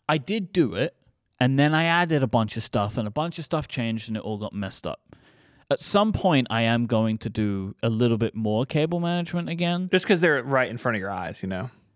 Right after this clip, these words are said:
Speaker 1: It's all just gone out of control. You know, like, how, like, basically in the time that I've been in this studio, when I've had this desk, every piece of equipment that's on this desk has changed.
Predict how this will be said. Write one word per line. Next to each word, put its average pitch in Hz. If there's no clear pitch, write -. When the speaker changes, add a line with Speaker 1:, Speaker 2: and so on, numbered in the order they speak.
Speaker 1:
It's 170
all 202
just 190
gone 165
out 147
of 117
control. 98
You 139
know, 165
like, 160
how, 160
like, 143
basically 190
in 160
the 151
time 151
that 160
I've 135
been 127
in 127
this 120
studio, 135
when 127
I've 120
had 120
this 120
desk, 113
every 165
piece 156
of 135
equipment 127
that's 120
on 117
this 117
desk 110
has 110
changed. -